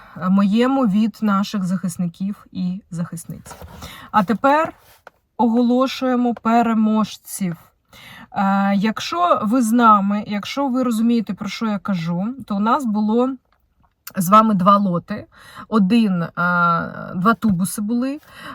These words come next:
Е, один, ем, тубус розігрувався серед людей, які задонатили від тисячі гривень, а, і більше, а інший, е, серед, е, вибирався серед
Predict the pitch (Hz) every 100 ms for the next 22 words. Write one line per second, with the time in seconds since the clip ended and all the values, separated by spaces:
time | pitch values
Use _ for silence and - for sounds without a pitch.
0 | - 196 190 220 208 220 240 208 180 170
1 | - 175 170 170 165 165 160 - - 135
2 | - - 185 247 202 190 196 196 220 185
3 | 190 170 165 - 156 165 - - 233 202
4 | 175 185 180 185 170 165 233 180 196 180
5 | 214 202 170 170 165 175 180 196 - 202
6 | - 165 - 151 175 160 160 247 - -
7 | - - - - 185 185 175 170 196 160
8 | 170 185 - 285 302 180 175 170 - 254
9 | 320 - 339 320 311 - 202 202 190 175
10 | - 240 254 240 - - - 190 185 185
11 | 220 240 208 - 220 214